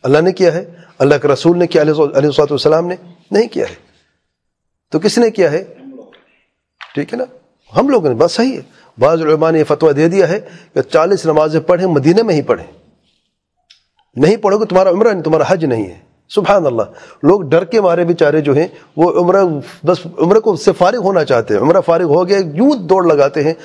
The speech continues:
فوراً جو آٹھ دن گزارتے ہیں اور وہاں پہ چالیس نمازیں پڑھتے ہیں۔ اور میں نے عجیب سے اہتمام دیکھا بعض لوگوں میں، اہتمام نماز کا نہیں ہے، اہتمام نمبر کا ہے کہ چالیس پورے کرنے، ورنہ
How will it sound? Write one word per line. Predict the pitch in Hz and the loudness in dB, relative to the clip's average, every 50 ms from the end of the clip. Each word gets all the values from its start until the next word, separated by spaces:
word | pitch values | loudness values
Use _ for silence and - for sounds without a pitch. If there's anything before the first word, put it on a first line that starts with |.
| - - _ | -20 -20 _
فوراً | - - 160 160 156 | -2 0 0 0 0
جو | 139 147 151 160 160 - - _ _ - | 0 -2 -2 -2 -4 -8 -18 _ _ -2
آٹھ | 151 156 156 151 | 0 0 0 0
دن | 156 151 135 | -4 -4 -2
گزارتے | 127 123 127 131 127 127 139 131 | 0 0 2 0 0 0 -4 -4
ہیں | 135 135 135 - - - _ | -4 -6 -8 -12 -20 -20 _
اور | - 139 135 131 | -2 0 0 0
وہاں | 127 113 113 120 127 120 | 0 -2 -4 -4 -4 -4
پہ | 120 127 120 | -2 -4 -6
چالیس | 117 - 120 117 120 123 - - | -2 -2 -2 -2 -2 -4 -8 -8
نمازیں | 107 101 101 95 104 95 | -8 -8 -8 -10 -10 -12
پڑھتے | - 92 87 - 95 | -14 -14 -14 -14 -20
ہیں۔ | 90 87 _ _ | -20 -20 _ _
اور | - - _ _ _ - 143 147 | -20 -20 _ _ _ 0 0 2
میں | 139 151 160 | 2 2 0
نے | 160 | 0
عجیب | 160 - - 123 151 - - | 0 -2 -2 -2 -2 -2 -2
سے | - 147 | 0 -2
اہتمام | 143 - 143 120 127 123 120 | 0 0 0 0 0 -2 -2
دیکھا | 117 117 - 117 | -4 -2 -2 -2
بعض | 104 104 104 98 | -2 -2 -4 -4
لوگوں | 104 98 95 98 95 | -6 -12 -12 -12 -14
میں، | 95 - - _ _ _ _ _ _ _ _ _ _ _ _ _ _ _ _ _ _ _ _ _ _ - | -14 -16 -18 _ _ _ _ _ _ _ _ _ _ _ _ _ _ _ _ _ _ _ _ _ _ -8
اہتمام | 127 117 117 - 131 147 147 143 | -6 -6 -4 -2 -2 -2 0 0
نماز | 123 117 110 117 127 151 156 - | -2 -2 -2 0 0 -2 -2 -2
کا | - 123 | -4 -4
نہیں | 110 107 101 104 95 | -4 -4 -6 -8 -12
ہے، | 82 82 - - _ _ _ _ _ _ _ _ _ _ _ _ _ _ _ _ - 110 | -16 -18 -20 -20 _ _ _ _ _ _ _ _ _ _ _ _ _ _ _ _ -10 -10
اہتمام | 113 117 - 127 120 120 120 123 131 143 156 160 _ _ _ _ _ _ _ _ _ - | -10 -4 -4 -4 -2 0 0 0 -2 -4 -6 -10 _ _ _ _ _ _ _ _ _ -10
نمبر | 117 120 131 131 127 127 113 | -2 -2 0 2 2 0 0
کا | 101 - 98 87 - | 0 -6 -10 -10 -10
ہے | - _ | -16 _
کہ | - 123 | -8 -10
چالیس | 117 - - 131 127 147 156 - - - | -8 -2 -2 0 0 0 -2 -6 -6 -4
پورے | 131 139 160 165 | -2 0 0 0
کرنے، | - - 131 117 127 147 | 0 0 -2 0 0 0
ورنہ | 139 127 123 131 | 0 0 0 0